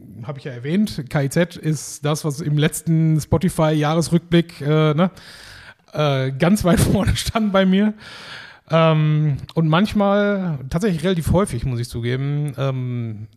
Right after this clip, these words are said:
ist der Spotify-Algorithmus für mich durchaus einiges wert. Ja? Also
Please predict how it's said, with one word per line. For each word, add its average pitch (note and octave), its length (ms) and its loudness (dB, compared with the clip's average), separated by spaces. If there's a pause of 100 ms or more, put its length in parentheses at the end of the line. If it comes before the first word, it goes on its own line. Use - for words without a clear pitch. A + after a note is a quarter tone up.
(140)
ist - 300 -6
der E3 220 2
Spotify-Algorithmus E3+ 1120 -4
für - 180 -6
mich E3 280 -4
durchaus E3+ 600 -8 (760)
einiges E3+ 420 -4
wert. C3 320 -6
Ja? C#3+ 200 -6
Also C#3+ 380 -4